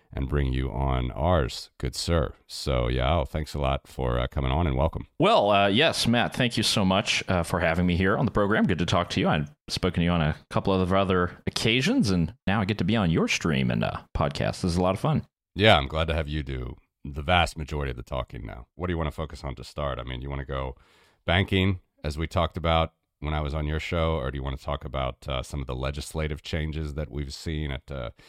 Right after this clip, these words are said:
Speaker 1: a state level, which is pretty interesting, in the United States for Bitcoin, or anything, you know, piquing your interest on the podcast? Uh,
Speaker 2: Well, yeah, it's, uh, g-,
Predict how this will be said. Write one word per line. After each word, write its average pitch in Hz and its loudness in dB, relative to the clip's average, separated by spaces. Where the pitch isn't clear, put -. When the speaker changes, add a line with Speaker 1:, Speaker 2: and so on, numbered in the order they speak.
Speaker 1:
a - -18
state - -2
level, 90 -2
which 82 -8
is - -16
pretty 78 -6
interesting, 82 -4
in 71 -4
the 73 0
United 71 -2
States 98 -2
for 87 -4
Bitcoin, 80 0
or 64 -6
anything, 65 -6
you 69 -8
know, 58 -6
piquing 73 -6
your 67 -4
interest 67 -10
on 67 -8
the 62 -10
podcast? 76 -6
Uh, 60 -6
Speaker 2:
Well, 254 4
yeah, 196 4
it's, 185 0
uh, 113 4
g-, 113 -6